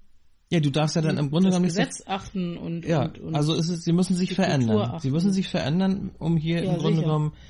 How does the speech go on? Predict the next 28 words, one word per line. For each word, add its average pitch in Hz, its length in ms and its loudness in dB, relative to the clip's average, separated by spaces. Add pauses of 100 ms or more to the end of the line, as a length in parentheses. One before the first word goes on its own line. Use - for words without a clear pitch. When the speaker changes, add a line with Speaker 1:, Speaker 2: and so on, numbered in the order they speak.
(240)
Speaker 1:
äh, 135 280 0
sich 143 280 -4
integrieren 127 840 0 (260)
Speaker 2:
Ja. 226 200 -6
Speaker 1:
zu, 120 100 -2
zu 117 220 -6
können. 110 260 -2 (180)
Speaker 2:
<laughs> 180 180 -2
Sollen 165 200 -2
wir 240 160 -4
uns 202 100 -2
Speaker 1:
Jetzt 165 140 0
ist 180 80 2
Speaker 2:
etwa 185 100 2
Speaker 1:
aber 196 120 4
die 180 100 2
Speaker 2:
verändern, 170 180 -4
Speaker 1:
Frage, 220 260 0
Speaker 2:
oder 139 60 -2
was? 135 60 -4
Speaker 1:
jetzt 156 120 -4
ist 190 100 -2
aber 202 100 -2
die 202 100 -2
Frage, 190 400 -2
ist 160 280 -4
das 180 180 0
denn, 165 240 -2